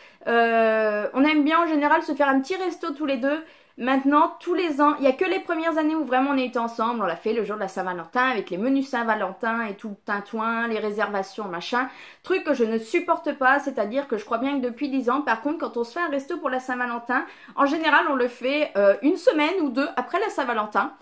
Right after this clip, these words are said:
Ce qui fait qu'on n'est pas obligé de réserver, qu'on n'est pas entouré de, de plein de monde,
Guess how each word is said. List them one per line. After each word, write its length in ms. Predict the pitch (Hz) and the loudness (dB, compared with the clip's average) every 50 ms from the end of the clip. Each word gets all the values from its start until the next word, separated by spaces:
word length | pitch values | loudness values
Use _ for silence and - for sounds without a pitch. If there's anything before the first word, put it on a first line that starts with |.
| - - - - _ | -20 -20 -20 -20 _
Ce 100 | - - | -8 -2
qui 140 | - 359 | 0 2
fait 120 | 359 466 494 480 | 2 2 2 2
qu'on 80 | 359 | 2
n'est 100 | 294 269 | 2 2
pas 160 | 247 - 370 | 4 4 4
obligé 300 | 359 285 294 294 262 254 | 4 4 2 2 4 4
de 80 | 220 226 | 4 4
réserver, 500 | 202 185 180 175 - 165 175 220 285 427 571 640 - - _ | 2 0 0 0 -2 -2 -2 -2 0 0 0 -2 -4 -8 _
qu'on 140 | - 359 349 | -2 0 0
n'est 100 | 359 349 | 0 0
pas 160 | 349 381 349 | 2 4 4
entouré 560 | 339 339 294 - - 302 294 302 302 294 294 | 4 4 2 -2 -4 -2 0 2 2 2 2
de, 200 | 240 233 233 214 | 0 -2 -2 -4
de 140 | 196 185 226 | -2 -4 -4
plein 280 | 214 - 240 220 214 | -4 -2 0 0 0
de 80 | 220 220 | 2 0
monde, 220 | 226 226 254 359 | 0 0 0 -2